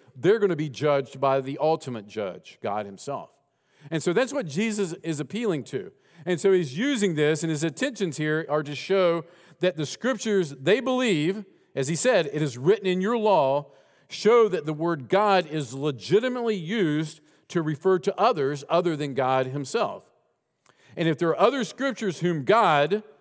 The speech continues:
being the author of scripture, can address as God or the sons of the Most High, on what biblical basis should anyone object to Jesus saying, "I am God's son"?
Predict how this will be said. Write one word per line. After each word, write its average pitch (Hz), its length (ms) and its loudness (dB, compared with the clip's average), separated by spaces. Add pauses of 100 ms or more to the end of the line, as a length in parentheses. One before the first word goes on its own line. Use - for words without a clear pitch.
(240)
being 170 200 0
the 156 100 -4
author 214 360 2
of 139 80 -4
scripture, 147 600 -6 (240)
can 185 180 2
address 156 420 0
as 147 220 -2
God 147 640 4
or 143 240 2
the 131 100 -6
sons 160 340 -2
of 143 60 -2
the 139 60 -4
Most 139 240 -2
High, 123 460 0 (440)
on 165 200 2
what 180 300 2
biblical 208 400 2
basis 151 720 0 (220)
should 180 280 0
anyone 208 600 2
object 151 500 -2
to 156 80 -6
Jesus 151 480 -4
saying, 127 540 -4 (640)
"I 147 160 2
am 139 160 -2
God's 123 300 0
son"? 90 400 -6